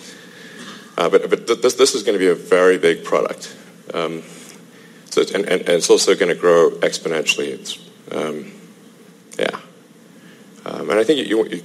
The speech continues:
you kinda wanna have a thing where if you look around the neighborhood, uh, adding solar actually made the neigh-, neighbor-,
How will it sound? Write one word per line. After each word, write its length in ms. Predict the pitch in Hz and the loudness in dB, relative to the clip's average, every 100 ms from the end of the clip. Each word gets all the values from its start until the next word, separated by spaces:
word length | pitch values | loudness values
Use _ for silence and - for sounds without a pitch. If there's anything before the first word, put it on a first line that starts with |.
| - - | -12 -10
you 80 | |
kinda 180 | 101 107 | -2 2
wanna 160 | 101 95 | 4 4
have 180 | 98 87 | 0 -2
a 60 | |
thing 320 | - 101 92 | -6 -2 2
where 180 | 87 87 87 | 4 4 2
if 400 | - - - - | -4 -18 -18 -2
you 60 | 101 | 2
look 160 | 107 101 | 4 2
around 180 | 95 | 0
the 60 | 82 | 0
neighborhood, 580 | 85 90 78 92 82 95 - - - - - - - - | 0 2 4 4 2 0 -14 -20 -20 -20 -20 -20 -16 -10
uh, 40 | - - - - | -10 -6 -6 -2
adding 240 | 95 101 85 | 0 0 0
solar 520 | - 95 92 87 85 - - - - | 0 2 4 4 0 -14 -20 -10 -8
actually 300 | 90 92 87 | -8 -6 -4
made 140 | 82 | -4
the 60 | 85 | 0
neigh-, 280 | 85 82 82 | -2 -2 -4
neighbor-, 240 | 85 | -2